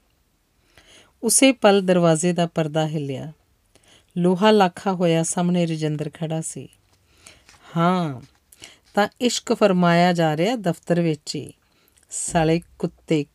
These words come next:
ਕਮੀਨੇ, ਭੈਣ ਦਾ ਖਸਮ, ਤੇਰੀ ਇਹ ਮਜਾਲ।" ਤੇ ਇਹਨਾਂ ਨੇ ਪਿਸਤੌਲ ਕੱਢ ਲਿਆ। "ਨਹੀਂ, ਨਹੀਂ," ਮੈਂ ਚੀਖੀ,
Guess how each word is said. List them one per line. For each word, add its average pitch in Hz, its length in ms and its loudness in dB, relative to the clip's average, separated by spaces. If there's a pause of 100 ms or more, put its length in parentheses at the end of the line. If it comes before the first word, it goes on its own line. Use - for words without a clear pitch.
ਕਮੀਨੇ, 147 560 -2 (320)
ਭੈਣ 165 320 -2
ਦਾ 127 180 -8 (100)
ਖਸਮ, 147 460 -8 (340)
ਤੇਰੀ 160 300 0 (120)
ਇਹ 190 180 2
ਮਜਾਲ।" 214 400 0 (760)
ਤੇ 196 180 0
ਇਹਨਾਂ 190 220 0
ਨੇ 175 100 2
ਪਿਸਤੌਲ 151 560 -4
ਕੱਢ 143 260 -12
ਲਿਆ। 135 180 -14 (1000)
"ਨਹੀਂ, 226 200 4
ਨਹੀਂ," 214 340 2 (120)
ਮੈਂ 214 120 2 (160)
ਚੀਖੀ, 190 560 -4